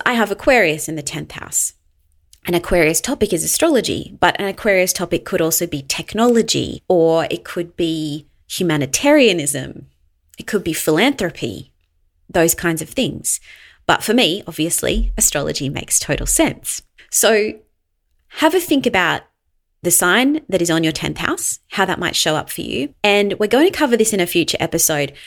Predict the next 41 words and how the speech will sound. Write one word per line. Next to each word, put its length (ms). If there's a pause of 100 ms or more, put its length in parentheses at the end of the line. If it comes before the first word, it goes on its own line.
(160)
but 280
your 300
midheaven, 800
which 140
is 100
the 80
highest 540
point 240
in 80
your 120
chart, 460 (560)
which 160
is 180
often 280
also 880 (180)
your 120
tenth 300
house, 240
but 140
not 260
always. 440
It 60
depends 480
where 240
in 80
the 80
world 240
you 80
were 80
born. 520 (380)
That 120
will 80
have 120
a 60
big 280
impact 400
on 220 (320)
where 480
your 460
midheaven 880
falls. 600